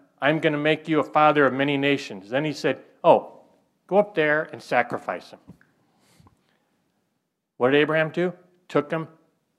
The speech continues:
obeyed God, because his, he was aware of the presence of God. That's how he was able to do it.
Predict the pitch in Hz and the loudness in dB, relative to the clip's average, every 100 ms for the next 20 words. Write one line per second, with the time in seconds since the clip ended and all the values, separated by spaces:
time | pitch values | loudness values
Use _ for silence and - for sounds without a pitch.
0 | _ _ _ _ - 117 120 120 127 120 | _ _ _ _ -8 -6 -6 -8 -10 -12
1 | 113 104 - _ _ - - 131 110 135 | -16 -16 -20 _ _ -20 -10 -10 -6 -6
2 | 117 - _ _ 160 147 151 - _ _ | -6 -12 _ _ -4 -4 -4 -18 _ _
3 | 135 127 135 139 151 190 180 165 151 - | 2 4 2 2 6 8 8 6 0 -2
4 | - 185 175 175 156 - 113 - 117 101 | 4 6 6 0 -4 -6 -8 -8 -10 -12
5 | 101 _ _ _ _ _ _ _ _ _ | -18 _ _ _ _ _ _ _ _ _
6 | _ _ - 143 - 151 131 131 113 117 | _ _ -6 -6 -4 -4 -2 -4 -6 -10
7 | 110 107 101 - 87 | -12 -14 -18 -20 -20